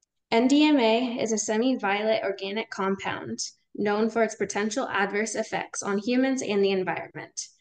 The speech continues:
Chronic exposure to this chemical can increase the risk of cancer in humans and disrupt the ecosystems. N D M A was leached into Elmira's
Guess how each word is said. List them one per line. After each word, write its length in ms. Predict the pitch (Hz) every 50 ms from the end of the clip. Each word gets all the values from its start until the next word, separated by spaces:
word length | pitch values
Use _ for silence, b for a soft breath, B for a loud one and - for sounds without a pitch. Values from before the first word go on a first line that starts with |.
| b b b b _
Chronic 320 | - 220 220 240 254 254
exposure 520 | 339 330 330 - - 196 196 214 214 233 220
to 160 | 220 - 220
this 180 | 202 233 233 -
chemical 540 | - 233 202 196 196 196 196 220 202 208
can 200 | 208 - 226 208
increase 480 | 185 - 196 208 208 208 254 254 254 -
the 160 | - 240 214
risk 400 | 190 190 185 196 190 - - -
of 180 | - - - -
cancer 400 | - 226 233 262 262 - 269 262
in 140 | 233 220 233
humans 460 | 220 220 220 220 214 220 226 220 -
and 180 | - 202 196
disrupt 560 | 196 202 196 196 - 208 202 - - - - 190
the 240 | - - 175 180 180
ecosystems. 840 | - 160 175 170 - - - - - 143 - 220 - - - - - _ _ _ _ _ _ _ _ _ _ _ _
N 220 | - 208 226 254 247
D 200 | 269 254 247 240
M 180 | 226 226 226
A 220 | 214 208 220 202 208
was 280 | 202 202 202 202 -
leached 320 | 185 208 226 269 - - 220
into 240 | 220 220 214 - 220
Elmira's 520 | 202 202 196 190 190 190 202 220 226 226